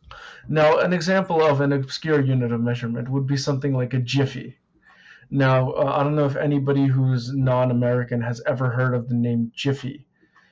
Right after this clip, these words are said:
and, but jiffy is not just a, uh, it's, it's not just a weird word. It's a way to describe something, a small unit of time. So when somebody says that, "You know,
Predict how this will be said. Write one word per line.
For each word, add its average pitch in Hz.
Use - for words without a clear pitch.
and, 135
but 131
jiffy 147
is 131
not 127
just 127
a, 117
uh, 110
it's, -
it's 147
not 175
just 151
a 143
weird 127
word. 117
It's 113
a -
way 123
to 123
describe 120
something, 120
a 143
small 143
unit 123
of 127
time. 120
So 127
when 127
somebody 143
says 135
that, 120
"You 151
know, 151